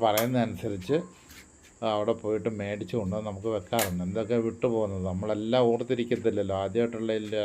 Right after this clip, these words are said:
അനുഭവമല്ലേ. അപ്പോൾ അതുകൊണ്ട് നമ്മളെല്ലാം ഓർത്തിരിക്കും. അവർ വന്ന് ചോദിക്കുമ്പോൾ ആ മറന്നുപോയ സാധനങ്ങൾ അന്നേരം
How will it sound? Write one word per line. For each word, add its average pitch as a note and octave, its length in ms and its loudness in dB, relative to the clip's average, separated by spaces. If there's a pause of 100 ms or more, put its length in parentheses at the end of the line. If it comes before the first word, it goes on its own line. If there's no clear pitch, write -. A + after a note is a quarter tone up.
(100)
അനുഭവമല്ലേ. F#2+ 560 -4 (580)
അപ്പോൾ G#2 180 2 (100)
അതുകൊണ്ട് A#2+ 400 0
നമ്മളെല്ലാം A#2+ 540 2
ഓർത്തിരിക്കും. A#2 400 0
അവർ A2+ 200 0
വന്ന് A#2 160 -2 (100)
ചോദിക്കുമ്പോൾ A2+ 600 0 (240)
ആ G2+ 40 -2 (140)
മറന്നുപോയ A2+ 500 0 (120)
സാധനങ്ങൾ G#2+ 500 -2
അന്നേരം G#2+ 300 -4